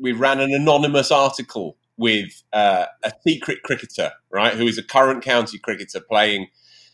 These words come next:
um, good, good quality county cricket as we speak. And he's, he's written about the hundred for us. And he spoke of elements of dissent in county dressing rooms that he's witnessed and heard about.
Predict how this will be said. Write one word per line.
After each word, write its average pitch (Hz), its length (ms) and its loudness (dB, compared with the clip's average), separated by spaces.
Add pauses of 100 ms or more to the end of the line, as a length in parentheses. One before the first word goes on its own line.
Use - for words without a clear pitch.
(140)
um, 110 400 0
good, 135 160 -2 (180)
good 165 200 -2
quality 139 320 2
county 123 320 0
cricket 113 320 -4
as 107 200 0
we 98 80 -10
speak. 95 600 -4
And 127 400 0 (640)
he's, 214 540 -4
he's 196 440 -6 (120)
written 170 260 -2
about 123 260 0
the 107 60 -4
hundred 98 460 -6
for 87 360 -6
us. - 500 -18 (220)
And 127 380 0
he 185 180 -8
spoke 156 520 -2
of 131 320 2 (300)
elements 147 560 -2
of 120 380 2
dissent 120 600 -4 (500)
in 113 320 -2
county 117 360 -4
dressing 107 420 -6
rooms 78 500 -14
that 90 140 -8
he's 104 260 -6
witnessed 107 580 -8
and 101 180 -8
heard 107 300 -2
about. 85 380 -6